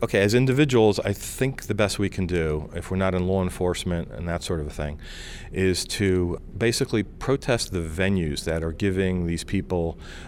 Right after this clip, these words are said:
access to people to scam. And even if an individual psychic who's, you know, going into a public theater or something, paying for the spot, is not a person who's gonna scam you out of more than a ten dollar reading,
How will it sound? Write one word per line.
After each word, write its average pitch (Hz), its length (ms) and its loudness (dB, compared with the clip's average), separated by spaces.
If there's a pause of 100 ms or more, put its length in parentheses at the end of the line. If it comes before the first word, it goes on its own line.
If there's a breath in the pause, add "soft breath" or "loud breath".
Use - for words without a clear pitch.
access 90 460 0
to 85 400 -2 (100)
people 87 280 -4
to 85 100 -6
scam. 76 420 -4 (480 loud breath)
And 95 200 0
even 165 200 4
if 127 120 0
an 110 120 4
individual 101 600 2
psychic 95 520 0
who's, 90 360 -2
you 85 180 -6
know, 80 120 -2
going 98 280 2
into 92 320 0
a 80 60 0
public 87 420 -4
theater 95 380 4
or 85 60 2
something, 85 500 -2 (500 loud breath)
paying 92 280 0
for 95 140 -2
the 85 100 -2
spot, 85 380 2 (180 loud breath)
is 95 120 -4
not 107 220 4
a - 20 -4
person 104 320 0
who's 87 140 0
gonna 90 120 0
scam 95 320 0
you 90 80 2
out 87 120 2
of 82 60 -2
more 90 200 2
than 87 140 0
a 85 80 0
ten 87 200 -2
dollar 85 240 2
reading, 95 400 2